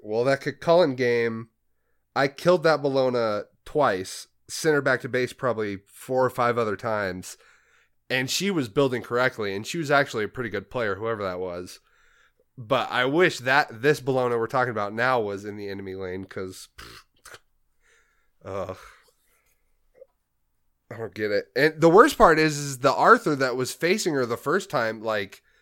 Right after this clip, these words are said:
still went, like, two and two. <laughs>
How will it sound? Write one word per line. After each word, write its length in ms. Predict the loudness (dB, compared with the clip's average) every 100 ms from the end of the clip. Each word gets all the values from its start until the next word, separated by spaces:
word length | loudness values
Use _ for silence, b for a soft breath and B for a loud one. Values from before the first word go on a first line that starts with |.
| _
still 320 | -4 2 4
went, 200 | 2 -2
like, 180 | -6 -4
two 160 | -2 -2
and 120 | 0
two. 340 | -2 0 -2 -8 _ b b b b
<laughs> 60 | -12